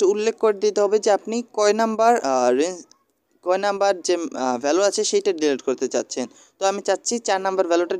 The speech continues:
ডিলিট করতে। So এখানে ডিফাইন করে দিলাম আমি যে এ, এ, এ থেকে এ যে লিস্ট আছে সেখান থেকে চার নাম্বারটা রিমুভ করে দাও। তো এখন যদি এটা আমরা রান করাই তাহলে কিন্তু সেম ম্যাচ আগের মতোই দেখা যাচ্ছে যে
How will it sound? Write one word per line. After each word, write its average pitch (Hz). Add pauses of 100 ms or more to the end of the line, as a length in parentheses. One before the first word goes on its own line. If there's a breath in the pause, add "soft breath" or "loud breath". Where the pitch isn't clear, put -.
ডিলিট 143
করতে। 123
So 175
এখানে 180 (460 loud breath)
ডিফাইন 208
করে 202
দিলাম 208 (100)
আমি 185
যে 185 (180)
এ, - (180)
এ, - (260)
এ - (220)
থেকে 214 (240)
এ 185 (100)
যে 214
লিস্ট 160
আছে 165 (120)
সেখান 170
থেকে 175
চার 165
নাম্বারটা 170 (360 loud breath)
রিমুভ 269 (100)
করে 135
দাও। 127 (300 soft breath)
তো - (100)
এখন 233
যদি 262
এটা 254
আমরা 220 (100)
রান 190 (100)
করাই 214
তাহলে 208
কিন্তু 208 (260)
সেম 208
ম্যাচ 220
আগের 196
মতোই 214
দেখা 160
যাচ্ছে 175 (100)
যে 208